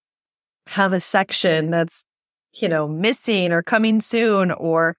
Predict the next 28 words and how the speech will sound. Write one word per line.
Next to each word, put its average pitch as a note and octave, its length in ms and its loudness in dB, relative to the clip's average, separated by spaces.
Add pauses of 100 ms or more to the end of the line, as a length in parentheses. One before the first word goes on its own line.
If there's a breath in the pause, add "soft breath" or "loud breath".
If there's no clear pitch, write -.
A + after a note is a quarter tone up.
(120)
to C4+ 160 0
be A#3+ 160 2
filled G#3 300 0
in, A3 360 2
but A#3 160 -6
you B3 100 0
are G3+ 160 4
applying G3+ 540 -2
for G3+ 120 -2
jobs E3+ 540 2
and D#3+ 100 -8
talking G3+ 360 -2
to F#3 60 -2
people F3+ 420 -2
and E3+ 140 0
letting F3+ 240 0
them F3 100 -2
know E3+ 100 2
you're E3 160 0
ready A#3 500 2 (460)
and A#3+ 560 2
just E4+ 260 -4
updating A#3+ 360 0
your G#3 100 2
portfolio F#3+ 560 2
along D#3+ 280 0
the D#3 100 -2
way. F3 120 0